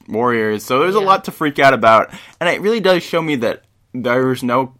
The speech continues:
Speaker 1: other show on T V right now where I'm as emotionally invested in each of these people, and,
Speaker 2: Mm-hmm.
Speaker 1: you know, I think that's what's really great about it, and people,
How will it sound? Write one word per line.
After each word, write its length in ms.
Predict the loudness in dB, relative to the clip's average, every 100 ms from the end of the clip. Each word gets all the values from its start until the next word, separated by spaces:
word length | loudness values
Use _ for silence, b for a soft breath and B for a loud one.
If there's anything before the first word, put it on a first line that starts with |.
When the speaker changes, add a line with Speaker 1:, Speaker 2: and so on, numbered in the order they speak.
| -6
Speaker 1:
other 200 | -4 -4
show 300 | -6 -4 -2
on 140 | -4
T 160 | -6 -10
V 160 | -6 -2
right 180 | -2
now 180 | -2 -4
where 220 | -4 -4 -4
I'm 260 | -6 -6 -6
as 340 | -4 -4 -6
emotionally 680 | -8 -6 -8 -10 -10 -8 -8
invested 880 | -8 -8 -10 -10 -10 -8 -8 -10 -12
in 160 | -12 -10
each 220 | -12 -12
of 60 | -14
these 180 | -14 -16
people, 680 | -14 -14 -8 -8 -8 -10 -10
and, 240 | -10 -8
Speaker 2:
Mm-hmm. 120 | -12 -14 _
Speaker 1:
you 60 | -16
know, 260 | -14 -16 _ -8
I 160 | -6
think 160 | -6 -8
that's 180 | -6 -10
what's 160 | -10
really 180 | -8 -6
great 200 | -4 -4
about 280 | -4 -6 -6
it, 160 | -10 _ b b b
and 160 | -14 -12
people, 480 | -12 -10 -10 -10